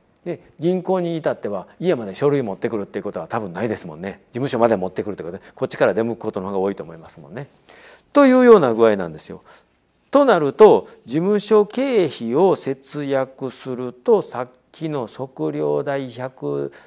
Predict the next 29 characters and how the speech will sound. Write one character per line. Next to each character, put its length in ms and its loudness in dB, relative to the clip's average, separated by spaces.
何 380 -8
万、 200 -8
え 580 -6
ー、 520 -20
測 260 -8
量 240 0
機 160 -14
械 380 -6
二 160 -10
百 340 -10
何 300 -10
万 180 -10
と 80 -20
か 100 -4
い 40 -2
う 20 -2
の 80 2
も 140 -2
な 120 -4
か 120 -4
な 160 -4
か 100 -4
ね、 320 -4
え 560 -8
ー、 20 -20
ち 60 0
ょ 20 2
っ 140 -4
と 400 2